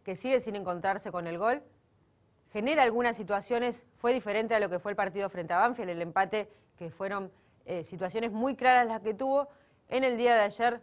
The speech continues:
eh, no fue tan así y tuvo un Instituto que fue creciendo de a poco, de a poco, y que sobre el final del primer tiempo casi que lo va a dejar nocaut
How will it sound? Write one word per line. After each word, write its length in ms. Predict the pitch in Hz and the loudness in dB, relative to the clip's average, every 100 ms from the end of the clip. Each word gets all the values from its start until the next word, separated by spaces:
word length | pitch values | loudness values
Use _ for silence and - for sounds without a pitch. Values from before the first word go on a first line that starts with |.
| _ _ _ | _ _ _
eh, 440 | - 170 165 151 147 _ - | -10 -6 -4 -6 -10 _ -10
no 160 | 208 | -8
fue 220 | 214 233 220 | -4 -2 2
tan 200 | 240 233 | 4 2
así 400 | 208 - 247 254 _ _ | -2 -4 -6 -6 _ _
y 80 | 214 | -10
tuvo 220 | 202 294 | -4 0
un 80 | 311 | 0
Instituto 560 | 262 233 214 247 302 320 - | 0 -4 -6 2 2 2 -6
que 100 | 214 | -8
fue 160 | - | -6
creciendo 420 | 233 220 214 220 196 | -4 -4 -4 -4 0
de 40 | |
a 60 | 170 156 | 0 0
poco, 260 | 208 196 | -4 -2
de 140 | 175 170 | 0 2
a 80 | 170 | 0
poco, 380 | 220 226 277 277 _ _ _ _ _ | -2 -2 -2 -4 _ _ _ _ _
y 140 | - 170 | -14 -12
que 300 | - 151 147 | -10 -10 -10
sobre 320 | - 165 156 | -10 -8 -6
el 80 | 151 | -8
final 260 | 160 160 180 | -8 -6 -4
del 140 | 175 | -4
primer 320 | 165 170 180 | -4 -6 -6
tiempo 480 | 180 196 196 214 214 - _ _ - | -4 -6 -4 -4 -4 -8 _ _ 2
casi 300 | 254 247 220 | 4 4 -2
que 100 | 196 | 0
lo 120 | 190 | 2
va 80 | 202 | 2
a 20 | |
dejar 280 | 202 214 202 | 2 -2 -4
nocaut 440 | 196 190 214 254 | -4 2 4 2